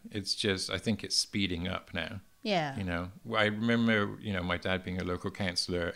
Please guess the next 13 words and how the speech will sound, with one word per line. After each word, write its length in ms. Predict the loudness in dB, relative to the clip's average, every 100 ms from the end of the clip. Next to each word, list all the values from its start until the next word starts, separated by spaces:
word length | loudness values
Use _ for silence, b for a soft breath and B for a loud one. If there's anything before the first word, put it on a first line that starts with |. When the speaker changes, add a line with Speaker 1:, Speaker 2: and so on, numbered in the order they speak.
| -6
Speaker 1:
and 160 | -6
trying 260 | -4 -2 -2
to 80 | -4
get 280 | 0 0 0
a 260 | -4 -4 -8 B B B B B B
wind 440 | 6 6 6 2 0
turbine, 540 | 0 2 2 0 -2
just 220 | -2 -2
one 460 | 0 6 6 6 4
single 320 | 4 2 4
windmill 440 | 2 4 2 0 -4
put 240 | -4 2
up 260 | 4 2